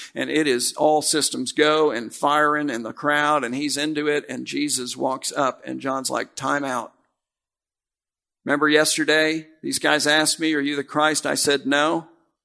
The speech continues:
I'm just pointing to him.'" He said, "Let me be real specific. It's him. Behold the Lamb of God who takes away the sin of the world." And what happens? Because naturally this would happen. Yeah, like three-fourths of his people get up and leave and go follow Jesus.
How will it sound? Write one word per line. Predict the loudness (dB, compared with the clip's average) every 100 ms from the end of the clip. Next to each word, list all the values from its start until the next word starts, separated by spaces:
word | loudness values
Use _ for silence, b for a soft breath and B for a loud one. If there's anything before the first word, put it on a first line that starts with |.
| _ _ _ -6
I'm | -2
just | 0 -2 0
pointing | 0 2 2
to | 0 0
him.'" | -2 -6 -12
He | -6
said, | -4 -2
"Let | 0
me |
be | 0 0
real | 0 0
specific. | 0 0 0 0 0 -2 -6 _ _ -8
It's | -2
him. | 0 0 -4 -12 b b -12
Behold | -4 0 0
the | 0
Lamb | -2 -4
of | -4
God | -4 -4
who | -6
takes | -8 -6 -6
away | -6 -6
the | -6
sin | -6 -8
of | -12
the |
world." | -14 -16 -18 _ _ _ _ _ _ _ _ _ _ _ _ _
And | 0 4
what | 6 6
happens? | 6 4 2 -4
Because | -2 -2 -2
naturally | 4 4 4 2 0 0
this | 0 -2 -2
would | 0
happen. | 0 0 -4 -12 -18 _ _ _ _ _ _ _ _ _
Yeah, | 2
like | 4 4
three-fourths | 2 0 2 2 4
of | 2
his | 0 -2
people | -4 -6 -6 -6 -10 _ _ _ _ _ _ _ _
get | 2 6
up | 4 2
and | -4
leave | -2 -2 -4
and | -4
go | -4
follow | -2 0 0
Jesus. | -2 -4 -4 -6 -8